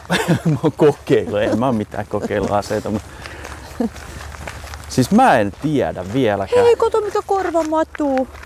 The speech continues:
Speaker 1: Ui, tossa on karvainen mato, mikä mönkii maassa.
Speaker 2: Joo. Pituus neljä piste seitsemän senttimetriä.
Speaker 1: Kyllä.
Speaker 2: Vois olla, että se oli
Speaker 1: It
Speaker 2: pitempi.
Speaker 1: was true.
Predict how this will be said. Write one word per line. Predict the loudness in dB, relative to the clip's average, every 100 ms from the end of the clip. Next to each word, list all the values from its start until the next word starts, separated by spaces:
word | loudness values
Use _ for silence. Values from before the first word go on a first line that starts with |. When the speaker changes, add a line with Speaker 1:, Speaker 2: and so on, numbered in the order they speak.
| -4
Speaker 1:
Ui, | 0 2 2 0 -2 -4
tossa | -4 -4
on |
karvainen | 0 0 2 0 0 -2
mato, | -2 0 -2
mikä | -2 -4
mönkii | -2 -4 -4 -6
maassa. | -4 -4 -4 2
Speaker 2:
Joo. | 4 2 0 -10 -16 -18 -6 0
Pituus | 2 4 4 2 0
neljä | 2 4 2
piste | 0 -6
seitsemän | -4 0 2 0 -4 -8 -8 -6
senttimetriä. | -2 -2 -2 -6 -6 -8 -10 -12 -4
Speaker 1:
Kyllä. | 0 2 2 0 -4 -16 -16 -16 -16 -16 -16 -16 -16 -16 -16 -14 -6 -2
Speaker 2:
Vois | 0 2
olla, | 0
että | -2
se | -4
oli | -6
Speaker 1:
It | -4
Speaker 2:
pitempi. | -4 -2
Speaker 1:
was | -4 -6
true. | -4 -4 -4